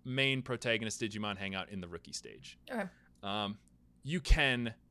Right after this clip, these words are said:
Speaker 1: train up your Digimon, though, and so it will eventually become a champion Digimon. You can
Speaker 2: Only if you
Speaker 1: digivolve
Speaker 2: clean
Speaker 1: it
Speaker 2: its
Speaker 1: to
Speaker 2: poop.
Speaker 1: champion.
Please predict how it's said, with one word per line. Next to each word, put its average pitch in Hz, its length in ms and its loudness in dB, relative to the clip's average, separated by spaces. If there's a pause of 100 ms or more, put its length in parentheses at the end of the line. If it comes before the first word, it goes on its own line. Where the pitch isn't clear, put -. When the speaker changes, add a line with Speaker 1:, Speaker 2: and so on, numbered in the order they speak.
Speaker 1:
train 180 400 2
up - 260 -2 (100)
your 101 140 -4
Digimon, 80 500 -10
though, 80 260 -12 (220)
and 95 120 -4
so 104 180 -2
it 110 100 -4
will 107 180 -2
eventually 117 500 -2
become 90 500 -8 (520)
a 104 60 -4
champion 101 680 2
Digimon. 82 540 -10
You 95 80 -8
can - 180 -4
Speaker 2:
Only 185 360 2
if 185 80 -2
you 202 40 2
Speaker 1:
digivolve 190 140 2
Speaker 2:
clean 190 160 0
Speaker 1:
it 175 40 0
Speaker 2:
its - 140 -2
Speaker 1:
to - 140 -4
Speaker 2:
poop. 104 80 -6
Speaker 1:
champion. 117 580 2